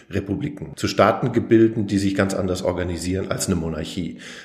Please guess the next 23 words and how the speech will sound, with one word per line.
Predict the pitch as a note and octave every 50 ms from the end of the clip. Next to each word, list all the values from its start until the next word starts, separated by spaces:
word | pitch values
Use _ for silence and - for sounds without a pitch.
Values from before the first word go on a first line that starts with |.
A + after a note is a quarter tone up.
| - -
Das | - F#2+ - -
K | - A2 A2 A2
und | G2 F#2
K-System | - G2+ A2+ C#3+ E3 E3 D#3+ - C3 A#2+ A#2
in | C3
Österreich | C#3 - D3 B2+ A#2+ G2
ist, | G#2+ A2+ - - -
bleibt | G2+ A2 - -
ja | G#2+
eine | G#2 F#2+
Monarchie | F#2+ F#2+ F#2+ F#2 F2+ - G2
bis | F#2+ F2+ E2+ -
neunzehnhundertachtzehn. | E2 E2 E2 E2+ E2 D#2 D#2+ D2+ - - - - - - D#2+ D#2+ D#2+
Und | - F#2 -
eine | F#2 F2+ F#2 F#2+ - -
Autonomie | F#2 F#2+ - A2 F#2+ F#2+ F2+ F2+ F2 G#2+ C3+ D#3 D3+ -
im | G#2 G2+ G2
K | - G#2+ G2
und | F2+ F2 E2
K-System | - - F#2+ G#2+ C3 C#3+ - - - B2+ B2
besteht | B2 G#2 - A2+ A2 A2 -
einfach | F2+ E2 - - -
darin, | - C2+ C2+ C2+ D#2+ G#2 A2